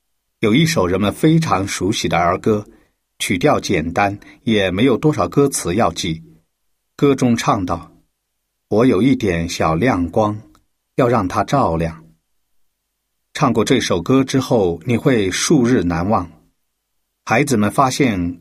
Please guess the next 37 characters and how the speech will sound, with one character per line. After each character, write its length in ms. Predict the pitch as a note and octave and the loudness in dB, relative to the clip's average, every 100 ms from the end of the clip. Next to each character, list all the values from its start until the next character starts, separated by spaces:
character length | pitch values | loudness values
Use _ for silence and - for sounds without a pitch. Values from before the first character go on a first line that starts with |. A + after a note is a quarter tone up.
| - | -8
歌 200 | - D3+ D3 | 2 2 4
儿 160 | C#3+ | 0
虽 180 | D#3 F3 | 2 2
然 240 | D3+ G2+ | 2 0
简 240 | G#2 G2 E2+ | -2 -2 0
单， 260 | G#2 G#2+ G#2 _ | -2 -2 -8 _
却 140 | - C3+ | -2 0
非 200 | F3 F3 | 2 0
常 160 | C3+ | 0
难 220 | G#2 G2+ C#3 | 0 2 2
以 180 | F#2+ | 0
将 220 | F2 C3 B2+ | -2 -2 0
它 140 | C3+ | 0
的 100 | A2 | 2
内 220 | D3 C#3 | 4 4
容 280 | F#2 E2+ G2 | 2 -2 -2
付 220 | - C3+ | 0 -2
诸 160 | G2+ C3+ | 2 0
实 300 | - F#2 G2+ | 0 -4 -2
践， 280 | - B2+ - - _ _ _ _ - | 0 0 -4 -20 _ _ _ _ -2
尤 160 | B2+ | 2
其 240 | D#3+ D#3+ G#2+ | 2 0 0
在 220 | D3 B2 | 2 2
我 140 | G2+ | 2
们 140 | F#2+ G#2 | 0 0
长 220 | F#2+ F2 | 0 0
大 160 | A2+ F#2 | -2 -2
之 140 | A2 | -4
后。 280 | G2+ F#2+ D#2+ _ _ _ _ _ _ _ _ _ _ _ _ | -2 -4 -6 _ _ _ _ _ _ _ _ _ _ _ _
我 120 | - A#2 | 0 2
们 140 | C3 | 4
一 140 | D#3 | 4
天 220 | C3 D3+ C#3 | 2 2 2
的 80 | |
生 240 | B2+ E3+ D#3+ | 2 2 2
活 180 | G2+ G2+ | 2 2
中， 340 | B2 A2+ | 2 2